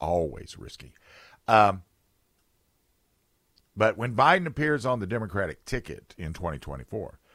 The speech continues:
then it's gonna be a catastrophe for the Democrats because he has made himself completely unelectable now.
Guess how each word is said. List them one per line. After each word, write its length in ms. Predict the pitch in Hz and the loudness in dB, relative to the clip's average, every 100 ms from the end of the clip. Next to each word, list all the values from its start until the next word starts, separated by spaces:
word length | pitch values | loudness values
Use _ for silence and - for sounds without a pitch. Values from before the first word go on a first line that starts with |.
| _ _ - | _ _ -2
then 200 | 131 185 | 2 2
it's 120 | 180 | 2
gonna 200 | 156 143 | 0 0
be 140 | 127 | 2
a 80 | 104 | 0
catastrophe 1080 | 95 87 - 117 117 - 80 - 71 - - _ _ _ _ _ _ _ _ _ | 0 -8 -2 0 -2 -6 -12 -10 -14 -14 -20 _ _ _ _ _ _ _ _ _
for 80 | - | -8
the 80 | 80 | -6
Democrats 680 | 76 71 - 78 - - - _ _ _ _ _ _ _ _ _ _ _ _ _ | -6 -8 -8 -10 -10 -18 -20 _ _ _ _ _ _ _ _ _ _ _ _ _
because 440 | 113 107 135 135 101 | -8 0 2 2 0
he 180 | 120 | -2
has 360 | 117 117 135 110 | 0 2 0 -2
made 360 | 85 98 139 78 | -4 -4 -6 -10
himself 560 | 73 73 - 53 78 | -10 -10 -14 -16 -16
completely 460 | - 82 - 87 85 | -18 -16 -14 -14 -12
unelectable 640 | 71 71 98 113 - 53 | -12 -10 -12 -12 -16 -16
now. 200 | 52 - | -16 -20